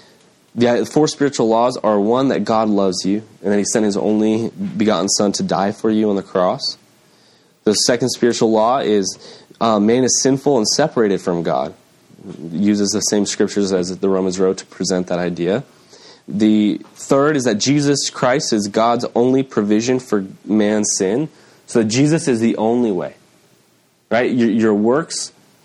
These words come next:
no other person can, can do it for you. It was simply only through Jesus that our sins, um, can be forgiven. And then the fourth spiritual law is we must individually receive Jesus as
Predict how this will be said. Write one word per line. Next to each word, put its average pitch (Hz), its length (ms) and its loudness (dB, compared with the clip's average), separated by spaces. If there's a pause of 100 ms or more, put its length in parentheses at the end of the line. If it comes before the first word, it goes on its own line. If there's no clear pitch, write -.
(280)
no 123 160 4
other 131 220 2
person 135 500 0
can, 110 380 -2
can 107 180 0
do 123 160 4
it 90 80 -2
for 131 320 0
you. 170 180 0
It 113 60 0
was - 260 -2
simply 131 440 0
only 120 340 0
through 104 200 -4
Jesus 90 680 -6 (960)
that 101 120 0
our 95 200 2
sins, 95 580 -2 (880)
um, 87 480 0
can 101 140 -2
be 92 80 0
forgiven. 90 580 -2 (340)
And 98 120 0
then 98 120 2
the 98 80 0
fourth 110 240 0
spiritual 101 340 -2
law 98 200 2
is 90 280 -2 (260)
we 117 140 4
must 117 320 0
individually 110 560 0
receive 98 460 0
Jesus 90 480 -4
as 85 240 -4